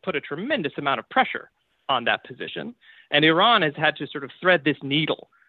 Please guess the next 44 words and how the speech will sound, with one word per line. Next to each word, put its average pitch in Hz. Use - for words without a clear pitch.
between 135
applying 165
pressure 131
on 113
the 110
U 107
S -
and 104
Israel 107
and, 120
and 120
maintaining 139
this 127
policy 117
of 120
supporting 117
these 113
groups -
without 165
things 147
escalating 151
to 151
the 139
point 127
of 139
a, 120
of 131
a 127
direct 139
confrontation 143
between 127
Iran, 110
the 110
U 107
S, 104
and 90
Israel. 80
So 165
what 196
we're 175
seeing 196
right 160
now 151
is, 120